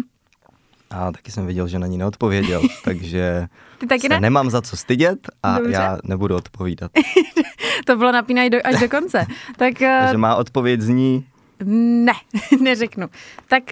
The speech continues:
Speaker 2: hele, tak dobře, otevřeme ty sledě a dáme tam, protože samozřejmě to musí mít konečně nějakou jako třeba bílkovinu a chuť.
Speaker 1: Jo, to bylo potřeba. Já jsem si říkal, chybí tam bílkovina.
Speaker 2: <laughs> Uh. Oh. <laughs>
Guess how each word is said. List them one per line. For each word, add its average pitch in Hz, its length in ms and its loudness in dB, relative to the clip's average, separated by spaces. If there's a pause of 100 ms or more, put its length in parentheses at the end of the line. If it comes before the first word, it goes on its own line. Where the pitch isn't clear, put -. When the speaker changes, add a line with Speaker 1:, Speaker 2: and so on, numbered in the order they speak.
(300)
Speaker 2:
hele, 240 200 2
tak 208 160 -2
dobře, 202 400 -4
otevřeme 277 500 0
ty 208 140 -6
sledě 170 720 -6 (480)
a - 60 -12
dáme 214 300 2
tam, 196 280 -2
protože 196 280 -6 (100)
samozřejmě 196 420 -6
to 202 80 -6
musí 196 240 -8
mít 202 120 -2
konečně 196 340 -6
nějakou 190 320 -8
jako 190 340 -4 (160)
třeba 196 160 -6
bílkovinu 202 600 0
a 175 100 -4
chuť. 226 460 2
Speaker 1:
Jo, 190 340 2
to - 100 0
bylo 110 160 2
potřeba. 113 360 -2
Já 107 60 2
jsem 113 120 -4
si 127 120 -6
říkal, 120 240 2
chybí 127 300 -2
tam 131 160 2
bílkovina. 117 540 2
Speaker 2:
<laughs> - 1300 -2
Uh. 262 300 -8 (1120)
Oh. - 120 0
<laughs> - 80 4